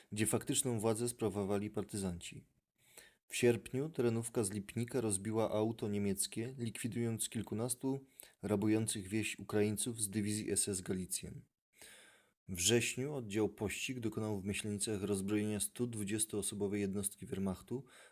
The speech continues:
zdobywając uzbrojenie i uniformy niemieckie. No, to musiało zdenerwować generalną gubernię i dlatego w końcu dwunastego września z Krakowa przyjechał batalion niemiecki w sile czterystu żołnierzy i jeden czołg,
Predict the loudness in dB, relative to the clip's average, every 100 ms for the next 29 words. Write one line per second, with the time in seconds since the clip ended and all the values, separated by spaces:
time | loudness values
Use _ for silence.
0 | _ -2 0 2 2 2 2 0 -2 -2
1 | 2 4 4 2 -2 -4 -2 0 0 0
2 | 0 0 -2 -6 -6 -8 -8 -18 _ _
3 | _ _ _ -20 -20 -20 -20 _ _ -4
4 | 2 2 4 4 4 4 2 -2 -2 0
5 | 4 4 4 2 0 2 2 2 0 -4
6 | -4 0 2 4 2 2 0 2 2 2
7 | 0 0 -4 -8 -6 -4 -2 0 0 0
8 | -12 -20 -20 -20 -20 -20 _ _ -14 -2
9 | 2 2 2 0 0 -2 0 2 2 0
10 | 0 2 2 2 0 0 -2 -4 -10 -18
11 | _ -12 0 0 2 2 4 2 2 2
12 | 2 2 2 2 2 2 2 2 4 2
13 | 2 -2 -4 -4 -2 -2 0 0 2 2
14 | 0 0 2 2 2 2 0 0 2 2
15 | 2 0 -2 -6 -8 -16